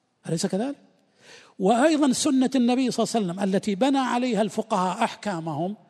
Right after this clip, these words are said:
الموجودة في كتب السنة، البخاري ومسلم وأئمة السنة، الرواية". فيأتون ويقولون للناس في ذلك الوقت: "هذا كله مظنون، أتريد الحقائق؟ يجب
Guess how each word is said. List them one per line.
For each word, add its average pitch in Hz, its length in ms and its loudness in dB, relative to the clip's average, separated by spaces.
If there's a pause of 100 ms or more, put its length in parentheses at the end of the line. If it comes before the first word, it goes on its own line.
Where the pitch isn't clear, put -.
(600)
الموجودة 185 460 2
في 180 140 -2
كتب 180 300 -2
السنة، 156 480 -2
البخاري 151 460 -6
ومسلم 147 560 -6
وأئمة 151 200 -8
السنة، 175 340 -8 (560)
الرواية". 240 480 0 (380)
فيأتون 202 500 0
ويقولون 180 480 4
للناس 165 380 0
في 156 140 -2
ذلك 151 340 -2
الوقت: 139 680 -10 (360)
"هذا 208 420 0
كله 185 640 0
مظنون، 143 1040 -2 (560)
أتريد 202 560 4
الحقائق؟ 190 1120 -2 (480)
يجب 175 280 2